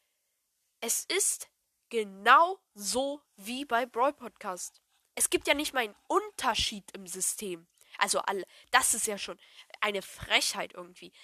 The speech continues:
Also, man kann ja so sagen, ja, Brawl Podcast, mega cooler Podcast, Platz eins, mega geil.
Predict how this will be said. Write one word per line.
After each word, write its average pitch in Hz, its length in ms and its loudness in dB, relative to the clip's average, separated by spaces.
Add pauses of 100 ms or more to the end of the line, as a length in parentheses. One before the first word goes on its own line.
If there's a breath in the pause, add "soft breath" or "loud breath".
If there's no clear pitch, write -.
Also, 208 160 -4
man 196 140 -2
kann 240 220 -4
ja 196 140 0
so 185 200 -4 (220 loud breath)
sagen, 214 340 6
ja, 262 260 6
Brawl 269 220 -2
Podcast, 262 500 -6
mega 254 240 -12
cooler 233 240 -8
Podcast, 233 520 -6
Platz 226 280 -10
eins, 226 480 -6
mega 226 280 -8
geil. 208 340 -4